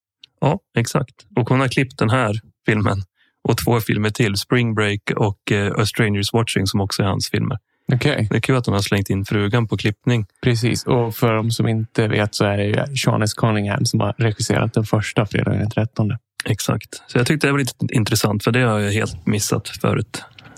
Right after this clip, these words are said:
Speaker 2: Ja, och det är ju intressant också det här med, med rättighetstwisten kopplat där till Fredagen den trettonde.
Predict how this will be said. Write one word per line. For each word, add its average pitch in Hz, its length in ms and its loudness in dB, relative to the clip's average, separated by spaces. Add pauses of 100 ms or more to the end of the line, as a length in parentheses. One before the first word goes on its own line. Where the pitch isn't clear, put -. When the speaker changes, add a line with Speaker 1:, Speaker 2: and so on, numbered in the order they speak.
Speaker 2:
Ja, 117 380 2 (520)
och 139 100 2
det 139 80 0
är 147 100 -2
ju 160 120 -2
intressant 160 580 0
också 113 280 -2
det 113 80 2
här 110 120 2
med, 104 440 0
med 110 220 2
rättighetstwisten 113 1000 0
kopplat - 440 -2
där 110 220 0 (240)
till 107 420 0 (340)
Fredagen 113 320 2
den 107 120 0
trettonde. 107 560 0